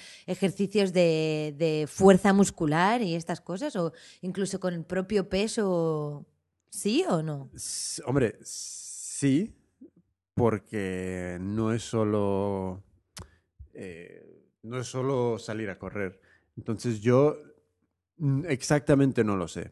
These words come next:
Speaker 2: pero yo lo que sí he visto es, por ejemplo, el, el, vi unos vídeos del tío que se ganó la,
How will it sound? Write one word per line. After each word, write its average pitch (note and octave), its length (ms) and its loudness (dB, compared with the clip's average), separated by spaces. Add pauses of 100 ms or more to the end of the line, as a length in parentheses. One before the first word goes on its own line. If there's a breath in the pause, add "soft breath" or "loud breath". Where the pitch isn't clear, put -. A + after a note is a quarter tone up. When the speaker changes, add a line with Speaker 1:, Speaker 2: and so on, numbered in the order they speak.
Speaker 2:
pero G#2+ 160 4
yo A#2+ 220 6
lo C#3+ 140 8
que B2+ 100 -2
sí C3+ 240 0
he B2 60 4
visto B2 420 -2
es, G#2+ 240 -2
por G#2 160 -4
ejemplo, G2+ 460 -4
el, F#2 260 -4
el, F#2+ 340 -10 (1160)
vi A#2+ 160 0
unos C3+ 200 2
vídeos C3+ 360 2
del G#2+ 160 -4
tío B2 200 0
que A#2+ 120 -4
se A#2+ 160 -4
ganó A2 760 0
la, F#2 680 -2